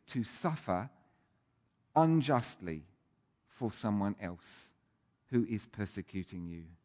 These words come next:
And that's exactly what Jesus did for us,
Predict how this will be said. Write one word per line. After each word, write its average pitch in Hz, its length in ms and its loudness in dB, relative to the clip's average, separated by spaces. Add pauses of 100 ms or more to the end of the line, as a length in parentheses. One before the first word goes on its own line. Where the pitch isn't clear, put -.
(760)
And 110 200 4
that's 135 380 0
exactly 117 920 0 (280)
what 131 220 -6
Jesus 120 580 2 (300)
did 113 300 2 (240)
for - 340 -4
us, - 540 -2